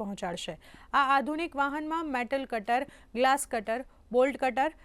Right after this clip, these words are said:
ટેલિસ્કોપ લેડર, સ્ટ્રેચર, જનરેટર, હેવી વેઇટ લિફ્ટ કરી શકે તેવા વિંચ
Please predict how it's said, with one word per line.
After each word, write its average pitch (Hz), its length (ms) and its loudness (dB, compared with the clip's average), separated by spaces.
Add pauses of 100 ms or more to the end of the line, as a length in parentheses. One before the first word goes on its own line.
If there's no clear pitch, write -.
(140)
ટેલિસ્કોપ 277 600 0
લેડર, 226 360 -2
સ્ટ્રેચર, 233 680 -2
જનરેટર, 233 600 -2 (120)
હેવી 277 280 0
વેઇટ 262 320 -2
લિફ્ટ 233 320 -4
કરી 233 200 -4
શકે 262 320 -4
તેવા 220 380 -2
વિંચ 247 300 -6